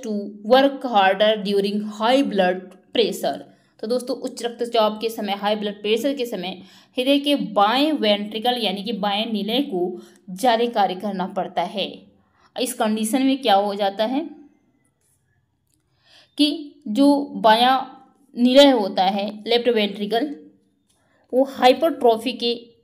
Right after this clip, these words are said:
स्थिति में आ जाती है, हाइपरट्रॉफी नामक बीमारी हो जाती है, निलय अतिवृद्धि, ठीक है। और उच्च रक्तचाप का उचित इलाज और देखरेख आवश्यक होता है।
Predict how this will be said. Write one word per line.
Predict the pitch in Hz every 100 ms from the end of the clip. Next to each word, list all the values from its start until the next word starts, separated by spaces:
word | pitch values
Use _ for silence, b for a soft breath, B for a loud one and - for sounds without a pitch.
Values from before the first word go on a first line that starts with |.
| _
स्थिति | 247 254 247
में | 240
आ | 196
जाती | 208 190 190 208
है, | 220
हाइपरट्रॉफी | 214 240 233 214 226
नामक | 214 220
बीमारी | 214 214 247
हो | 233 220
जाती | 196 196 208
है, | 214
निलय | 240 254 262
अतिवृद्धि, | - 247 190 185 190 - B B B B
ठीक | 277
है। | 349 359 B B B B
और | 214 220 214 214 - - _ _ _ _ _ _
उच्च | - 285 311
रक्तचाप | 269 277 254 240
का | 247
उचित | 240 240 -
इलाज | 226 214 220
और | 214
देखरेख | 214 214 208 202
आवश्यक | 220 202 190 190 196 240
होता | 226 175
है। | 202 -